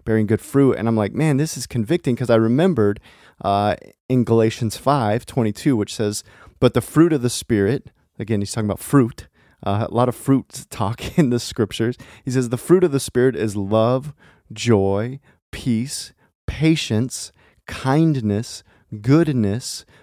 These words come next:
faithfulness, gentleness, self-control. Against such things there is no law.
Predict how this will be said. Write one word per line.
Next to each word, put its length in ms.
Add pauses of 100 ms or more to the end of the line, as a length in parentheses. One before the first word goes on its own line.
faithfulness, 1080 (120)
gentleness, 1080 (220)
self-control. 1160 (420)
Against 420
such 260
things 320
there 140
is 120
no 200
law. 400